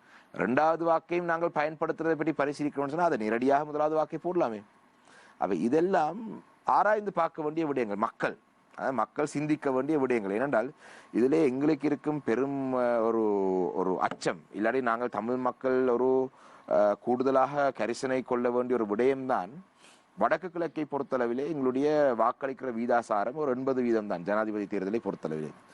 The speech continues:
அப்ப நூறு வீதம் தமிழ் மக்களுடைய வடக்கு கிழக்கில் இருக்கும் வாக்குகளிலே நூறு வீதம் வாக்குல இருபது வீதமான வாக்கு ஏற்கனவே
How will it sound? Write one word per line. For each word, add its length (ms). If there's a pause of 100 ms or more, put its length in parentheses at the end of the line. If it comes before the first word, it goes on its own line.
(400)
அப்ப 140 (280)
நூறு 220
வீதம் 240
தமிழ் 320
மக்களுடைய 420
வடக்கு 240
கிழக்கில் 300
இருக்கும் 300
வாக்குகளிலே 440
நூறு 260
வீதம் 300
வாக்குல 320
இருபது 220
வீதமான 340
வாக்கு 320
ஏற்கனவே 400